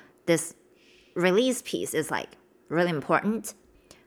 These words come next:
I have people tell me, like, hey, maybe, like, they were thinking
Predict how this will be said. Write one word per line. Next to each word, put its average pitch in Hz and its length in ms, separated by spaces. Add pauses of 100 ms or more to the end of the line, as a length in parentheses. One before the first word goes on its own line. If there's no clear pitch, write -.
(340)
I 156 260
have 185 340
people 180 560
tell 170 280
me, 175 160
like, 147 180
hey, 156 400
maybe, 165 320
like, 143 260
they 151 140
were 156 500
thinking 160 520